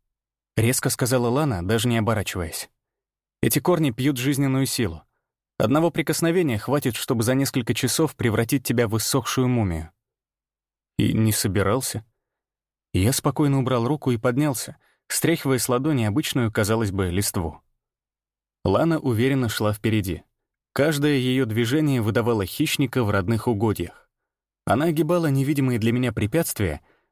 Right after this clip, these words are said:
будто читала карту, написанную запахами и звуками, недоступными человеку.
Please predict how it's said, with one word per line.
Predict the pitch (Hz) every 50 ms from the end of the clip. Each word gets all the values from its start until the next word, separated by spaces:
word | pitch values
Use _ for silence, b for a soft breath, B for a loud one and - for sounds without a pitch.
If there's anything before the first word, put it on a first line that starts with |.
| _ _
будто | - 92 90 156 175 - 180 170
читала | - - 147 165 165 156 156 143
карту, | - - 165 160 - - 151
написанную | 135 131 127 - 143 135 - 135 123 117 113 101
запахами | 90 123 151 147 - 143 - 143 127 123 123
и | - - 120
звуками, | 110 92 95 104 135 139 - 143 127 123
недоступными | 123 120 107 110 101 - - 123 110 - 117 113 110
человеку. | 107 - - 107 107 104 101 98 85 - - - -